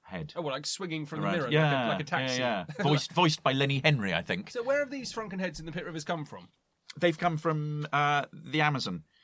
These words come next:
Speaker 2: It's the
Speaker 1: Um,
Speaker 2: Amazon.
Speaker 1: so
Speaker 2: So, uh,
Speaker 1: Amaz-, Northwest Amazonian rainforest.
Speaker 2: So we've
Speaker 1: So
Speaker 2: got
Speaker 1: the
Speaker 2: Quee-,
Speaker 1: Shuar,
Speaker 2: Queequeg.
Speaker 1: the Shuar tribes of Ecuador and Peru
Speaker 2: Huh, okay.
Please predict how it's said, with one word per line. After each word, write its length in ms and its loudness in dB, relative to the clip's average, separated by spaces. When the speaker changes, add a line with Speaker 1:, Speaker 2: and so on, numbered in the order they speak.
Speaker 2:
It's 120 -10
the 220 -12
Speaker 1:
Um, 200 6
Speaker 2:
Amazon. 300 -2
Speaker 1:
so 160 6
Speaker 2:
So, 60 8
uh, 40 2
Speaker 1:
Amaz-, 340 4
Northwest 520 4
Amazonian 760 -2
rainforest. 840 0
Speaker 2:
So 80 -4
we've 60 -2
Speaker 1:
So 120 4
Speaker 2:
got 220 6
Speaker 1:
the 80 0
Speaker 2:
Quee-, 180 4
Speaker 1:
Shuar, 540 4
Speaker 2:
Queequeg. 140 -6
Speaker 1:
the 60 -4
Shuar 600 2
tribes 420 -2
of 160 -8
Ecuador 580 -2
and 160 -8
Peru 460 0
Speaker 2:
Huh, 120 -2
okay. 180 -8